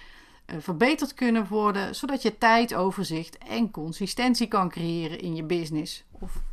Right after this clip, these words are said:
meer daarvan. Als je nou denkt, "Hey, dat is interessant", stuur me dan een berichtje. Kijk op making systems work punt N L en ga dan naar Quickscan.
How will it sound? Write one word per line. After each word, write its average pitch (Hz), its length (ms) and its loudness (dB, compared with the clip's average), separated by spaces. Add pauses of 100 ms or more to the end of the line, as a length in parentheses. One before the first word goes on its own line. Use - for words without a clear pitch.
meer 220 380 6
daarvan. 160 480 2 (1300)
Als 294 160 6
je 269 80 4
nou 240 160 10
denkt, 180 240 6
"Hey, 214 160 4
dat 190 100 0
is 196 80 0
interessant", 262 580 4
stuur 330 280 2
me 240 80 6
dan 196 180 4
een 170 80 0
berichtje. 220 600 0 (300)
Kijk 262 360 8
op 175 280 -4
making 185 480 -2
systems 180 500 -4
work 196 280 -4 (120)
punt 208 260 4
N 180 280 2
L 156 220 -4
en 170 240 -6
ga 160 240 0
dan 165 200 -4
naar 156 280 -2 (180)
Quickscan. 220 760 -2